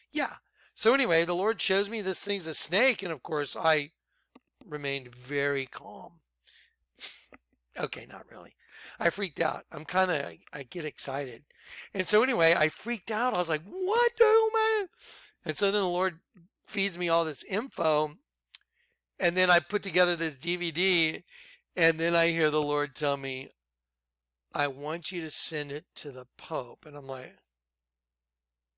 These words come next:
"What? You want me to send the Pope my new Serpent Exposed <laughs> D V D?" I'm like,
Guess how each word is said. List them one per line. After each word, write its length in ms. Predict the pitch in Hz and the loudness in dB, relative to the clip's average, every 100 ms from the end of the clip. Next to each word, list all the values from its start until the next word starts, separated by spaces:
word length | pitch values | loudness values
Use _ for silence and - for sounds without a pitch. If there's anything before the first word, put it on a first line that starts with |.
| _ _ _ _ _ _ _ _ _ _ _ _ _ _ _ _ _ _ _ _ _ _ _ _ _ _ _ _ _ _ _ 120 110 | _ _ _ _ _ _ _ _ _ _ _ _ _ _ _ _ _ _ _ _ _ _ _ _ _ _ _ _ _ _ _ _ -12
"What? 380 | 123 185 277 - _ _ _ _ _ _ _ - | -4 -4 -4 -10 _ _ _ _ _ _ _ -16
You 180 | 156 160 | -12 -10
want 400 | 151 165 196 226 | -4 -2 -4 -4
me 160 | 208 | -4
to 120 | 190 170 | -2 2
send 720 | - 202 175 175 170 160 143 _ _ _ _ _ _ _ _ _ _ - | 2 2 0 -2 -4 -12 -18 _ _ _ _ _ _ _ _ _ _ -6
the 160 | 143 | -4
Pope 520 | 156 - 160 165 202 208 - | -4 -4 0 0 0 -8 -4
my 220 | 147 151 | 0 0
new 300 | 147 151 160 | -2 -8 -4
Serpent 580 | - - 156 165 175 160 | -2 -2 -4 -6 -6 -6
Exposed 920 | 143 - - 294 240 165 - - - - | -4 -4 -4 -2 0 0 -2 -8 -8 -8
<laughs> 160 | - | -8
D 100 | 269 | -8
V 340 | - 226 202 147 | -10 -12 -14 -12
D?" 360 | 202 196 233 254 | -12 -8 -6 -4
I'm 120 | 190 | -6
like, 320 | 185 175 | -8 -8